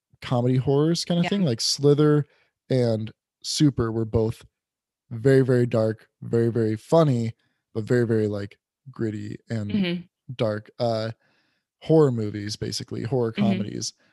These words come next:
Speaker 1: Um, and he went to Warner Brothers and said, "I have this script that I've written,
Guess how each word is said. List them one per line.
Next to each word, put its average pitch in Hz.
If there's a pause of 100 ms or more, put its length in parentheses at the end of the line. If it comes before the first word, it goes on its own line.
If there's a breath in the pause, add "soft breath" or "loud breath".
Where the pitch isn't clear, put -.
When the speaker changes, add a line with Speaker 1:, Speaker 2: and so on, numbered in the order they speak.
(240)
Speaker 1:
Um, 123 (960)
and 131
he 135
went 135 (120)
to 110 (1200)
Warner 160
Brothers 110
and 113
said, 104 (380)
"I 117
have 110
this 113
script - (200)
that 117
I've 104
written, 107